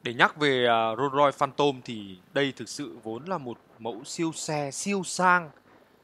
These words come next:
Không mấy lạ lẫm gì với, à, những người hâm mộ những mẫu xe tại Việt Nam nữa.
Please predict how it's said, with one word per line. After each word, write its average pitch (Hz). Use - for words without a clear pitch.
Không 160
mấy 139
lạ 170
lẫm 135
gì 135
với, 107
à, 147
những 160
người 135
hâm 127
mộ 117
những 120
mẫu 117
xe 131
tại 107
Việt 104
Nam 117
nữa. 139